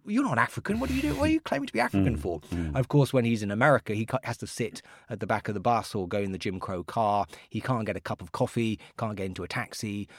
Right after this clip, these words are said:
Speaker 1: So Jim Crow laws, which operated really throughout his life or in, until the Civil Rights Movement, were something that he committed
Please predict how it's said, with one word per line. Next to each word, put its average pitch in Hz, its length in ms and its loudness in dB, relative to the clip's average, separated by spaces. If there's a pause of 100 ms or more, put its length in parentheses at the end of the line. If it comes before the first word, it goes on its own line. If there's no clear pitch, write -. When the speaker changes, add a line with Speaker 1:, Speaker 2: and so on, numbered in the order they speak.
Speaker 1:
So 113 140 0
Jim 143 240 4
Crow 120 180 2
laws, 110 400 2
which 147 120 6
operated 113 460 4
really 117 280 4
throughout 113 340 -2
his 95 160 -6
life 104 320 -2
or 90 80 -6
in, 92 180 -8
until 107 200 -6
the 92 60 -8
Civil 98 260 -6
Rights 101 320 -2
Movement, 82 440 -10 (420)
were 107 420 4 (420)
something 127 380 2
that 107 100 0
he 147 140 6
committed 135 600 2